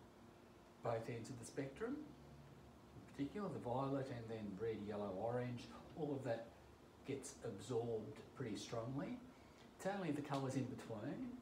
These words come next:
around about the blue part of the spectrum, they're the only wavelengths that aren't absorbed, that gets transmitted, that hit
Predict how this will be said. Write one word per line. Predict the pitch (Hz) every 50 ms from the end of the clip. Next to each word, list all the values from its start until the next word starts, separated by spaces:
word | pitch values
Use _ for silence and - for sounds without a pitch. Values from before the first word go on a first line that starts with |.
| - - - - -
around | 120 113 107 104 104
about | 104 107 107 104 98 95
the | 92 90 - 92
blue | 98 113 143 156 156 156 - 123
part | 110 101 95
of | - - 101
the | 98 -
spectrum, | - - 95 - - - - - 151 196 214 - - - - - - - - - - - - - - - -
they're | 127 120 117 117
the | 117 113 113 113 - - -
only | 117 120 113 107 104 101 101 107
wavelengths | 104 101 104 101 98 - - 101 98 92 - - - - - -
that | 113 107 98 - - - - - - - - - - - -
aren't | 127 131 143 165 - -
absorbed, | - - - - 90 - 107 110 - -
that | - 98 - -
gets | 110 - - -
transmitted, | - - 107 95 92 - - 110 113 117 120 127 117 117 - - - - - - - -
that | 104 95 92 - - -
hit | - -